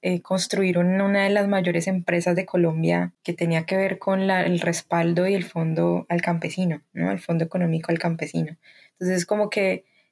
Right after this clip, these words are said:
es considerada básicamente como una de las grandes empresas de Colombia que se destruyeron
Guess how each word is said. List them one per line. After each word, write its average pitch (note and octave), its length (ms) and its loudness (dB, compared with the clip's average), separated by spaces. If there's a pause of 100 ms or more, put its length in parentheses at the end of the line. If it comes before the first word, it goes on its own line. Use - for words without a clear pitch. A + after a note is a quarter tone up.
es F3+ 140 -2
considerada F#3+ 720 2
básicamente F3+ 580 0
como F#3+ 240 -2
una E3+ 140 4
de E3+ 60 2
las E3 160 2
grandes F3 360 2
empresas F3 420 0
de F3 120 -2
Colombia E3+ 680 0
que F#3 160 -2
se F3+ 140 -4
destruyeron E3+ 920 0